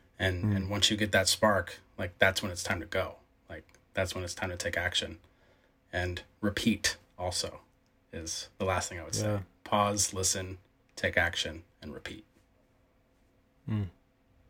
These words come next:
Speaker 2: Pause, listen, take action, and repeat.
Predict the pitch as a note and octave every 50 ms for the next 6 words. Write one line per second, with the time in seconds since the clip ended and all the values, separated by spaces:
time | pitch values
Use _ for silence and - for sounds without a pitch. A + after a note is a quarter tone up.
0 | _ _ _ _ _ _ - - - - A#2 A#2 A#2+ B2+ B2+ B2+ A#2 G2+ G#2+ G#2+
1 | G#2+ G2+ - - A2+ G#2+ G#2+ G#2 - - G#2+ G#2 G2+ - G#2+ G2+ G2+ G#2 - -
2 | - A#2 A2 G#2+ G2+ G#2 G#2 G2+ G2+ G2+ F#2+ G2 F#2 - - - G2+ F#2+ F#2 F2+
3 | - - - -